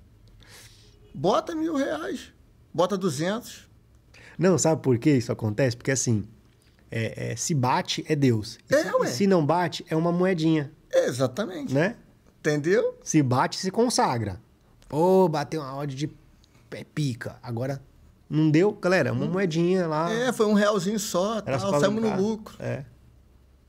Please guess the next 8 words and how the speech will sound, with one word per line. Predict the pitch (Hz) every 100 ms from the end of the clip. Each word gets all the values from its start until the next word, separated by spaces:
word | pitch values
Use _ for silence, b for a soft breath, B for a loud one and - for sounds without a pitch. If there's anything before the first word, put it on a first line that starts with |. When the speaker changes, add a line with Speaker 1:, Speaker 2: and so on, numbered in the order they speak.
| _ -
Speaker 1:
Exatamente | - 131 139 190 214 214 254
isso, | 202 170
irmão. | 160 143 139 - _ - -
Esse | -
mercado | 156 156 175
é |
muito | 175 185
sujo. | 190 170 175 175